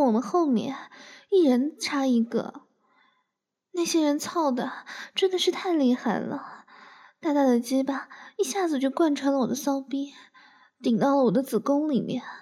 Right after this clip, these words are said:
当时被操得很舒服，还有，还有他们，他们让我们姐妹亲嘴，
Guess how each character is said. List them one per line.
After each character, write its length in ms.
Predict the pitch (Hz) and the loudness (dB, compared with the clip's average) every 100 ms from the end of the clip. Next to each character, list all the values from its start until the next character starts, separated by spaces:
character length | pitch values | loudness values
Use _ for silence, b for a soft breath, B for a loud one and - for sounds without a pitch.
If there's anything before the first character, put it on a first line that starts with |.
| B B B B B | B B B B B
当 220 | - 277 | 0 0
时 340 | 285 - 226 262 B B B B B | 0 0 0 0 B B B B B
被 120 | - | -6
操 260 | - - 330 | -6 -2 0
得 80 | 277 | 0
很 200 | 262 254 | 0 -2
舒 320 | - 320 339 | -2 0 0
服， 180 | - - 262 B B B B B B B _ _ _ _ _ _ _ _ _ - - | -2 -6 -8 B B B B B B B _ _ _ _ _ _ _ _ _ -20 -8
还 220 | - 285 | -2 0
有， 260 | 269 285 262 269 B B B B _ - | 2 2 0 -4 B B B B _ -10
还 300 | - - 311 | -10 0 2
有 120 | 320 | 2
他 200 | 294 339 | 2 -2
们， 140 | 311 - - | -2 -6 -12
他 140 | - | -2
们 140 | 339 320 | 2 4
让 180 | 339 285 | 4 2
我 60 | |
们 160 | - 285 | 0 -4
姐 200 | - 214 | -2 0
妹 200 | 247 262 | 0 0
亲 320 | - 320 339 | -2 -2 -2
嘴， 240 | 339 262 | 0 -2